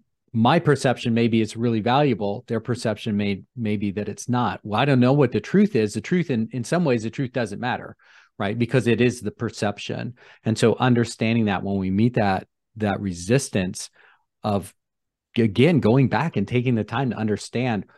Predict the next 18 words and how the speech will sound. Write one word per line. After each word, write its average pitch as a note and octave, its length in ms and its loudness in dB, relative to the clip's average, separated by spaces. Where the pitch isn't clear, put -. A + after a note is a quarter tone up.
what's A2 280 0
going G#2+ 260 -2
on, F#2 220 -4
what G2+ 160 -2
are G2 60 -2
they F#2+ 140 -6
thinking, G#2 680 -6
and, F#2 500 0
and F#2 380 -2
how - 300 0
valuable G2+ 480 2
do F#2+ 160 -6
they F#2+ 140 -4
see G2 240 -2
this, F#2 200 -6
and G#2+ 80 -4
how A2+ 180 -4
much G#2 220 0